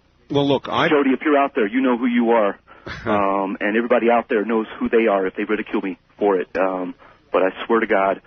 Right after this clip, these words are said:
Speaker 1: Well, I shall not, sir. Thank you very much for the call. It's easy to ridicule. It's easy to, uh, criticize. Anybody, as Congressman Schiff said, and there are a lot of small,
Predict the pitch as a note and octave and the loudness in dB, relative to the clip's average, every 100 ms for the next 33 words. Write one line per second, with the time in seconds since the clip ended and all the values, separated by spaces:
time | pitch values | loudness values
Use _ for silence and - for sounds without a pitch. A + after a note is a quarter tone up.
0 | - D3 C#3 D3 D3 D3+ C3+ B2+ G#2 - | -4 0 2 2 0 -2 -2 -2 -4 -4
1 | G#2 F2+ - - C3 C3 B2 G#2+ A2 G#2 | -4 -4 -8 -4 -2 -2 -2 0 0 0
2 | G2 - F#2+ F2 G#2+ F2 E2+ E2 G2 - | -4 -4 -6 -6 -4 -2 0 -2 -2 -4
3 | - C3+ D#3+ D3 D#3+ C3+ A#2+ A2 F#2 A2 | 0 2 2 2 0 0 0 0 -4 -4
4 | F#2 F#2 - _ _ _ _ _ _ _ | -2 -4 -8 _ _ _ _ _ _ _
5 | _ _ _ _ _ _ _ _ _ _ | _ _ _ _ _ _ _ _ _ _
6 | _ D3 C#3+ - D3 D#3 D3 D3+ C#3 - | _ 2 2 2 2 2 2 0 -2 -4
7 | C#3 A#2+ A2+ G#2+ - G2 G2+ G2 F#2+ F2+ | 0 2 4 2 0 0 2 2 -2 -4
8 | - - B2 G2+ G2 E2+ F2 F2 - C3 | -10 -4 -2 0 -2 -4 -4 -4 -2 -2
9 | E3+ C3 A#2 A2 G#2+ B2+ A#2+ - _ _ | 0 0 2 0 0 -2 -4 -12 _ _
10 | - F3 F3+ E3+ D3+ C3 A2 G2 - C3+ | -6 -2 0 0 -2 -4 -4 -4 -2 -2
11 | - - G2 D2 D2+ G2 G#2+ D3+ F3+ C#3+ | -2 -4 -2 -2 -2 -2 2 2 2 2
12 | A#2 A2 G2 - G#2 G#2 A2 A2 A2 | 0 -2 -6 -10 -4 -2 0 0 -2